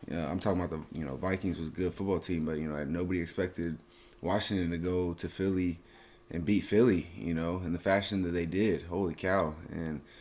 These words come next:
yeah, you can argue some calls here and there, but that's the game. That's the game of football, especially in the league that we play. You know, you gotta be able to handle adversity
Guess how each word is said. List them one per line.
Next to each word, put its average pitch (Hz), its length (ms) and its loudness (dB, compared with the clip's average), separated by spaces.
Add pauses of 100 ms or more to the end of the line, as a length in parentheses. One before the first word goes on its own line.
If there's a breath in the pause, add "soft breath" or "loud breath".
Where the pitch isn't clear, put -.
(260 loud breath)
yeah, 90 140 4
you 92 140 4
can 95 140 0
argue 90 460 2
some 87 180 -4
calls 87 340 0
here 90 220 2
and 82 100 0
there, 90 380 0
but 85 320 0 (1500 loud breath)
that's - 200 -4
the 95 80 0
game. 101 340 2 (300 loud breath)
That's - 180 -8
the 104 40 -2
game 107 220 4
of 104 80 0
football, 98 440 4 (200)
especially 113 400 2
in 101 60 4
the 92 60 4
league 101 260 6
that 90 100 2
we 98 100 2
play. 90 420 2 (140)
You 71 140 -4
know, 78 160 -2
you 87 100 0
gotta 90 160 2
be 90 120 0
able 90 160 2
to 87 40 0
handle 92 300 2
adversity 92 640 0